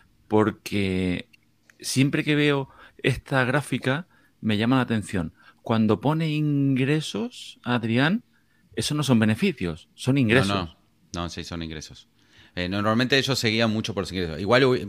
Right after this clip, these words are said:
Speaker 2: no, no puse la de beneficios, que también
Speaker 1: Es
Speaker 2: la
Speaker 1: que te lo
Speaker 2: tienen.
Speaker 1: digo.
Speaker 2: No, no,
Speaker 1: Claro,
Speaker 2: pero
Speaker 1: te lo
Speaker 2: también
Speaker 1: digo
Speaker 2: de
Speaker 1: porque ahí
Speaker 2: beneficios.
Speaker 1: es,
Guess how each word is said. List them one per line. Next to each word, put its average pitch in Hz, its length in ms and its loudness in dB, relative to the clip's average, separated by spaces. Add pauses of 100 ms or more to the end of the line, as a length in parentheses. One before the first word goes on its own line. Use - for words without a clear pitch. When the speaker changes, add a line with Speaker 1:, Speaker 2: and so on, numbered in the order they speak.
Speaker 2:
no, 107 360 -2
no 117 160 -4
puse 127 200 -4
la 107 100 2
de 101 80 0
beneficios, 107 720 -2 (440)
que 87 120 -6
también 92 240 0
Speaker 1:
Es - 20 2
Speaker 2:
la 98 60 4
Speaker 1:
que - 60 0
te - 60 2
lo 143 120 6
Speaker 2:
tienen. 135 60 4
Speaker 1:
digo. 147 320 0 (360)
Speaker 2:
No, 117 120 4
no, 123 80 6
Speaker 1:
Claro, 107 40 4
Speaker 2:
pero 110 60 4
Speaker 1:
te 107 60 8
lo 110 60 8
Speaker 2:
también 123 180 6
Speaker 1:
digo 135 120 8
Speaker 2:
de 123 60 6
Speaker 1:
porque 117 140 8
ahí 113 100 8
Speaker 2:
beneficios. 127 280 2
Speaker 1:
es, - 140 -12